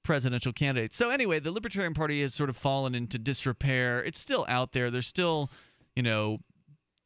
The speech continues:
fielding candidates, but it's hard for somebody like me who really appreciates the ideas of liberty on a principled basis to get behind the National Libertarian Party. And so that's one of the reasons why this Liberty Party was formed. We'll talk more about your candidacy coming up here,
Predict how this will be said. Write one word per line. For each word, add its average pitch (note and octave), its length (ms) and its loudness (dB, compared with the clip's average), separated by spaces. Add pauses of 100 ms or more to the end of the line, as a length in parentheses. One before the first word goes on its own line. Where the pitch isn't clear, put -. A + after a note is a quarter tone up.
fielding C#3 380 2
candidates, C3+ 800 0
but C3+ 440 0
it's D3+ 200 0
hard G3 220 2
for E3 100 -2
somebody D#3 320 0
like C3 200 0
me E3+ 360 2
who C#3 160 0 (120)
really F#3 260 0
appreciates D3 480 -2
the C3 80 4
ideas B2 340 2
of A#2 100 0
liberty C#3 380 2
on A#2 80 0
a A2+ 60 -2
principled F3+ 520 -2
basis E2+ 500 -4 (280)
to G3+ 100 0
get G3 180 2
behind C4+ 380 0
the A3+ 60 2
National B2+ 420 0
Libertarian D#3+ 560 0
Party. G3+ 400 -2
And B2+ 180 -2
so C3 220 2
that's E3+ 240 0
one D#3 140 0
of D3 40 0
the C3 60 -2
reasons B2 280 -6
why A#2+ 160 2
this A2 220 -2 (220)
Liberty D#3+ 380 2
Party B2+ 300 2
was A2+ 160 -2
formed. B2+ 300 0
We'll B2+ 80 -2
talk F#3 200 0
more D#3+ 100 0
about B2+ 200 2
your B2+ 120 0
candidacy C3+ 580 0
coming B2+ 220 0
up A#2+ 120 0
here, A#2+ 180 2